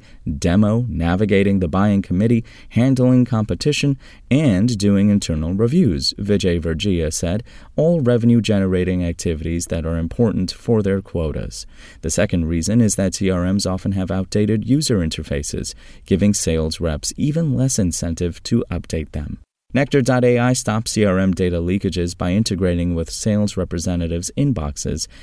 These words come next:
calendars, meetings, including Zoom and Google Meet, chat, typically Slack, and social media, LinkedIn, and aggregating buyer contacts and sales activities. Vijay Vergia said Nectar dot A I's capture and sync accuracy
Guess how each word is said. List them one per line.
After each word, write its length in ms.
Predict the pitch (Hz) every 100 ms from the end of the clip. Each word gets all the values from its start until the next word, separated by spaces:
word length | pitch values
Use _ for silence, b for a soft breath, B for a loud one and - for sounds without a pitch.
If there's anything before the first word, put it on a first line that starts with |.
| B
calendars, 640 | - 139 139 95 82 - -
meetings, 480 | 117 131 82 85 - b b
including 460 | - 78 92 82 78
Zoom 360 | 78 90 85
and 280 | 98 92 92
Google 320 | - 92 90
Meet, 260 | 85 85 113 B B B
chat, 420 | - 107 117 139 - -
typically 420 | 98 82 - -
Slack, 460 | - 123 117 117 B B B
and 140 | 156
social 320 | - 170 - 151
media, 400 | 143 170 82 -
LinkedIn, 560 | - 95 85 127 123 90 b b -
and 240 | 120 123
aggregating 600 | 101 101 98 95 95 92
buyer 280 | 87 85 82
contacts 760 | - 135 131 - 78 82 - -
and 260 | 113 117
sales 400 | - 90 80 80
activities. 720 | 85 - 82 76 - 76 - - _ _ -
Vijay 300 | 101 101 95
Vergia 420 | 92 98 104 101
said 260 | - 95
Nectar 320 | 90 98 - 92
dot 220 | 87 87
A 160 | 87
I's 240 | 87 87 -
capture 480 | - 113 113 107 92
and 160 | 85
sync 300 | - 113 107
accuracy 560 | 98 98 95 - 101